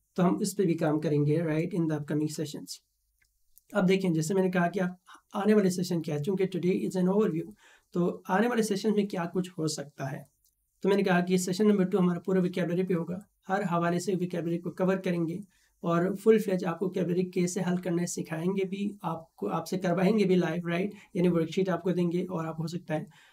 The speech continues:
uh, if you are coming in the next session, तो आपको होमवर्क भी मिल जाए। इस तरह से आपकी ठीक-ठाक प्रिपरेशन हम करवाएंगे, right? In the third session, we'll be dealing with prepositions। उसमें हम time, moment and place तीनों को in detail discuss करेंगे।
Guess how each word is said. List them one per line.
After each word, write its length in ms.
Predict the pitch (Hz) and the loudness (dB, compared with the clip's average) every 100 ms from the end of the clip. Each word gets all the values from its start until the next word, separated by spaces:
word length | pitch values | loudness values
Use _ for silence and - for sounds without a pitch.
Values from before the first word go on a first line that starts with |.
| - | -8
uh, 200 | 151 147 165 | -2 0 0
if 160 | 151 - 151 | -2 -4 -4
you 260 | 156 165 170 | 0 0 0
are 200 | 147 147 151 - | 0 0 -2 -6
coming 240 | 175 165 160 | -4 0 0
in 80 | 156 | 0
the 80 | 160 165 170 | -2 -2 0
next 200 | 202 208 | 0 0
session, 320 | - 185 180 | 0 0 0
तो 60 | 180 | 0
आपको 200 | 156 156 | -2 -2
होमवर्क 320 | 160 160 160 | -2 -4 -2
भी 100 | 151 | 0
मिल 160 | 151 147 | 0 0
जाए। 280 | 143 143 - - - | -2 -4 -10 -20 -4
इस 160 | 180 185 | -4 -2
तरह 100 | 170 | -4
से 120 | 165 | -2
आपकी 260 | 156 151 | -6 -6
ठीक-ठाक 420 | 180 180 - 165 - | -6 -6 -8 -10 -8
प्रिपरेशन 400 | 143 151 147 156 | -4 -2 -2 -2
हम 200 | 156 - | -2 -4
करवाएंगे, 460 | 156 143 143 147 | -4 2 2 0
right? 280 | 156 196 - - - - | -4 -4 -6 -14 -20 -2
In 80 | 190 | 0
the 80 | 185 | 4
third 200 | 202 240 | 4 4
session, 240 | 214 208 185 | 4 4 2
we'll 160 | 185 | 4
be 100 | 180 175 | 4 4
dealing 220 | 170 170 | 2 2
with 160 | 165 - | -2 -2
prepositions। 720 | 160 151 160 175 180 214 220 - _ _ 202 | -2 0 0 0 0 -2 -4 -16 _ _ -8
उसमें 220 | 147 170 | -2 0
हम 200 | 160 180 - - | 0 -4 -10 -4
time, 280 | 165 175 175 | 0 2 0
moment 340 | 160 165 160 | 0 0 -2
and 100 | 160 156 | -2 -4
place 240 | 160 156 - | -6 -6 -2
तीनों 220 | 160 160 | -2 0
को 80 | 160 | 0
in 80 | |
detail 320 | 151 147 147 147 | 0 0 0 -2
discuss 260 | - 151 | -6 -10
करेंगे। 360 | - 156 - | -8 -8 -8